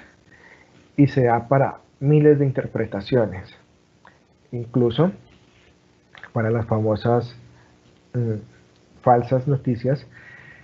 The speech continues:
que realmente eso es, eso es más dañino de lo que las personas creen,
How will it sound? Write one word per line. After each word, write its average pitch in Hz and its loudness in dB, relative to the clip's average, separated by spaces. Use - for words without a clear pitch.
que 151 6
realmente 139 0
eso 135 -2
es, - -12
eso 143 -8
es 143 -2
más 143 2
dañino 143 2
de 139 2
lo 131 0
que 127 -6
las 110 -6
personas 107 -10
creen, 87 0